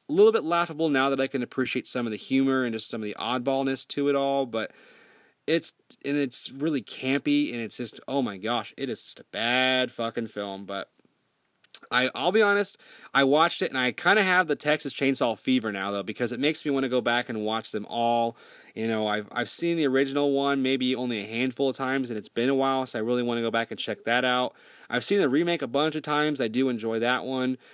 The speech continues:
Um, I've seen some of the newer ones a little bit. They're not as good, but I wanna see those. And the second one, I, like I said, I've, I've seen it once. It was really fucking weird from what I remember, but I'd love to check it out. And the third one,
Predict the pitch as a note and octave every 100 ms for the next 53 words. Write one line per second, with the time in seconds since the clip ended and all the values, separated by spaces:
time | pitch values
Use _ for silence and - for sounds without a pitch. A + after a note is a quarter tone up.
0 | - - G#2 G#2 G#2 A#2 - C3+ - D#3+
1 | D#3+ D#3 D#3 D#3 D3 D3 B2+ A2+ B2+ B2+
2 | B2+ B2 B2 A#2 F#2 A2+ A#2+ - B2 A#2+
3 | A2+ A2+ - A#2 A#2+ G#2+ - A#2 A#2 A#2+
4 | A#2 - - - - C3+ D3 - B3 A#3+
5 | F#3+ G3+ F#3+ E3 - C3+ C3+ - C3+ C3+
6 | C3 - C#3 A#3 A#3 C#3+ D3+ D#3 - -
7 | C3 B2+ C3 B2+ A2 A2 _ _ B2 B2+
8 | F#3+ F3 E3 D#3+ D3 B2+ B2+ B2+ B2 A#2+
9 | A#2 A#2 A#2 A2+ A2+ A#2+ B2 A#2 A#2+ A#2
10 | A2 A2+ C3+ B2+ - D4+ E4 F3 G#2 F#2+